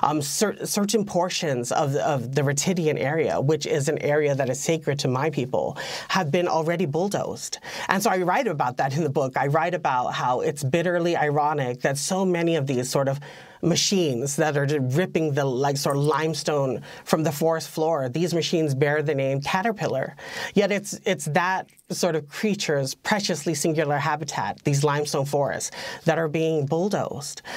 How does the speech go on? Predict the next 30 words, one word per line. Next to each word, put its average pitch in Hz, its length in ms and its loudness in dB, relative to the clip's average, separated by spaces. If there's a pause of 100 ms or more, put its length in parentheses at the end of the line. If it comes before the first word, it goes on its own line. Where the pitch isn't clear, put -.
(120)
You 170 140 4
know, 175 80 2
and 160 140 0
I 165 80 2
sort 196 180 0
of 160 100 -4
land 180 440 0
on 151 180 0
this 147 220 0
insight 131 580 0
in 147 100 2
the 143 100 2
book. 135 300 0
I, 143 260 0 (340)
I, 165 160 2
I 156 140 2
finally 170 480 0
get 139 260 -2
to 175 100 0
this, 139 240 0
and 143 80 2
I 143 40 2
realize 147 440 2
that 135 260 -2
this 214 200 2
is 185 200 0
sort 185 160 2
of 147 120 -2
what's 165 180 2
happening. 139 480 -4